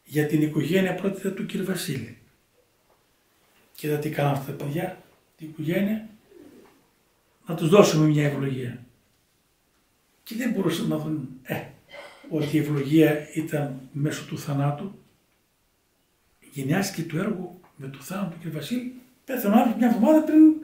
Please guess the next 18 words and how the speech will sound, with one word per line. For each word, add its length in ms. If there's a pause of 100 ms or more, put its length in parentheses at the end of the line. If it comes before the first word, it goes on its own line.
(420)
τα 100
εγγένεια. 720 (720)
Δηλαδή, 300
ε, 300
λες, 300
ε, 300
αλόκουτα 420
πράγματα. 580
Μια 280
χαρά 260
είναι. 340 (1600)
Αυτή 500
την 180
ευλογία 640 (220)
την 200
πήρε 240
η 80
οικογένεια. 720